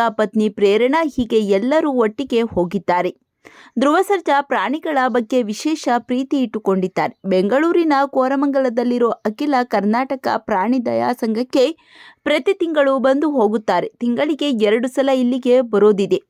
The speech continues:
ಮಕ್ಕಳು ಮತ್ತು ಪತ್ನಿ ಜೊತೆಗೆ ಬಂದು ಹೆಚ್ಚು ಸಮಯ ಕಳೆಯೋದು ಇದೆ. ಧ್ರುವ ಸರ್ಜಾ ಪ್ರಾಣಿಗಳನ್ನ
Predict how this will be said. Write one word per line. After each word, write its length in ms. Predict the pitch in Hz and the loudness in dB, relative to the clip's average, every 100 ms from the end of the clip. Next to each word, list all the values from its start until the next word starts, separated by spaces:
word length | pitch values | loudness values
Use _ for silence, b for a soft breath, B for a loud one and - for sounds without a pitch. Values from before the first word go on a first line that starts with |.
| _ _ _ B B B | _ _ _ B B B
ಮಕ್ಕಳು 420 | 254 277 - 403 403 | -2 0 0 0 0
ಮತ್ತು 340 | 339 262 285 | -2 0 -2
ಪತ್ನಿ 380 | 277 247 - 302 | 0 -2 0 -2
ಜೊತೆಗೆ 480 | 294 269 233 240 262 | -2 -4 0 2 2
ಬಂದು 320 | 233 233 247 | 2 2 2
ಹೆಚ್ಚು 420 | 247 233 - 294 | 2 0 0 -4
ಸಮಯ 340 | 294 262 247 208 | 0 2 2 0
ಕಳೆಯೋದು 560 | 233 196 190 247 285 349 | -2 0 0 2 0 2
ಇದೆ. 280 | 302 190 - _ _ _ 247 | 2 2 -2 _ _ _ 0
ಧ್ರುವ 200 | 294 359 415 | 2 2 0
ಸರ್ಜಾ 520 | 415 302 277 240 294 | -2 0 0 2 0
ಪ್ರಾಣಿಗಳನ್ನ 760 | - 247 220 277 320 294 262 | -4 -4 -4 -4 -4 -2 0